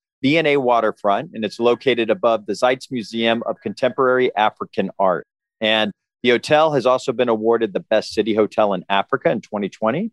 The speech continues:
by Travel + Leisure magazine and has a spot on the Condé Nast Hot List.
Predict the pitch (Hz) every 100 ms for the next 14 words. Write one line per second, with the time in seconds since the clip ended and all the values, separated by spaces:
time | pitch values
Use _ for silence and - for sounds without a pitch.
0 | - 95 - 107 107 107 110 101 104 104
1 | 104 131 143 165 180 _ _ _ - 117
2 | 123 107 - - 123 175 - 101 95 -
3 | 117 123 123 110 107 - - - - 147
4 | - 165 - - - -